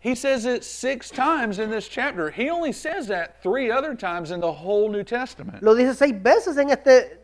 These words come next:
Speaker 2: en este y de-, y después lo dice seis veces más en todo el Nuevo Testamento.
Speaker 1: Paul is being emphatic and pointing to, to truth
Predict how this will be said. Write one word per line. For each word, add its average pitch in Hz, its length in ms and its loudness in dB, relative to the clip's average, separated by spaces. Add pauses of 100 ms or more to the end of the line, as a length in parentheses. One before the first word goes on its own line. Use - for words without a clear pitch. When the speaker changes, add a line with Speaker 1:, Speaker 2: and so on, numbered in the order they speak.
Speaker 2:
en 220 120 4
este 294 300 6
y - 20 2
de-, 233 240 4
y 226 60 -6
después 220 260 0
lo 254 80 6
dice 262 340 0 (640)
seis 208 200 0
veces 214 220 0
más 247 220 2
en 233 100 -2
todo 214 200 -2
el 214 40 -4
Nuevo 226 160 -2
Testamento. 285 720 -4 (260)
Speaker 1:
Paul 262 400 4
is 160 140 0
being 208 420 -4
emphatic 196 920 -6
and 160 200 -4
pointing 240 420 0
to, 160 220 -2 (260)
to 175 120 -4
truth 269 640 -4